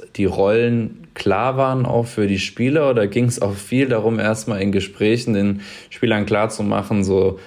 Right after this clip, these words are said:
vom Charakter her, ist das die Rolle? Wir haben diese zwei Gruppen und das Ganze ist ja mit Sicherheit, dass es nicht von, von jetzt auf gleich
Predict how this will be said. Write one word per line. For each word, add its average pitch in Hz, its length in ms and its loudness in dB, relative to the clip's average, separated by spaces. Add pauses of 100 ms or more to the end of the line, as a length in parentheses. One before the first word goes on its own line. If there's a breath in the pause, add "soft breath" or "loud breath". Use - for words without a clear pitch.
(140 loud breath)
vom 92 140 -4
Charakter 101 440 -2
her, 113 340 2 (680 loud breath)
ist - 140 -18
das 104 200 0
die 117 80 2
Rolle? 117 380 2
Wir 107 120 2
haben 120 180 2
diese 120 300 2
zwei 107 320 0
Gruppen 143 720 -4 (340)
und 113 540 0 (240)
das 107 180 0
Ganze 120 320 0
ist 113 140 -2
ja 117 80 2
mit 107 120 -2
Sicherheit, 117 340 2
dass 113 120 2
es 113 160 -4
nicht 123 180 2
von, 110 260 -2 (120)
von 107 220 -2
jetzt 113 260 0
auf 101 180 0
gleich 113 520 0